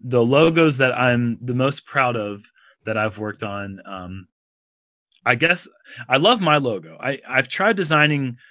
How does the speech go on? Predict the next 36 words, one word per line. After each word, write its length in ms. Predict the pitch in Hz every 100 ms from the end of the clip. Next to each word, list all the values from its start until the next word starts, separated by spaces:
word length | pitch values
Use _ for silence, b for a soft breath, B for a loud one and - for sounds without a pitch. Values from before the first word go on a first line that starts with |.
| b b b _ _ -
things 380 | 143 139 143 131
that 200 | 123 131
for 160 | - 123
me 400 | 117 117 127 147
in 80 | 127
the 80 |
past, 580 | 110 - 120 160 180 - -
and 360 | 127 123 120 117 123
I 140 | 127
get 180 | 123 180
a 60 |
little 220 | 147 143 131
bit 140 | 120
sheepish 440 | - 123 113 113
about 240 | 113 117 123
it 100 | -
for 80 | 117
some 220 | - 120
reason. 280 | 120 131 113
I 60 |
just 220 | 104 113
don't 220 | 120 117 - B B 110
really 220 | 120 123
get 180 | 110 113
as 140 | 104
excited 720 | 107 - - - 107 117 131
about 240 | 127 117
working 300 | 117 120 123
on 60 | 120
a 40 |
project 420 | 117 117 117 113 -
that 140 | 110 -
says 380 | - 117 120 113
me, 440 | 104 113 120 123 B B B -
my 160 | 104
name, 460 | 104 120 123 117 113